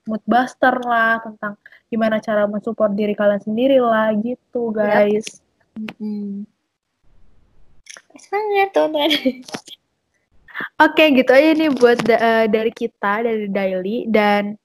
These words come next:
Speaker 1: jangan lupa ya buat, eh, dengar episode, eh, kita mi-, eh, bulan depan tentang
Speaker 2: Yap.
Speaker 1: pasti ada lagi nih kejutan-kejutan dari The Daily.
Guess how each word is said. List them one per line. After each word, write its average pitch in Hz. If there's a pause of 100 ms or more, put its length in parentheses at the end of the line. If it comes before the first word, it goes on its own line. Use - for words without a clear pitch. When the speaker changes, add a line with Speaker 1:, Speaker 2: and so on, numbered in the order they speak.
(140)
Speaker 1:
jangan 196
lupa 220
ya 208
buat, 208 (380)
eh, 208
dengar 202
episode, 226 (580)
eh, 208
kita 226
mi-, 226
eh, 202
bulan 208
depan 269 (260)
tentang 208
Speaker 2:
Yap. - (380)
Speaker 1:
pasti 226 (300)
ada 202
lagi 226
nih 226
kejutan-kejutan 208
dari 202
The 196
Daily. 202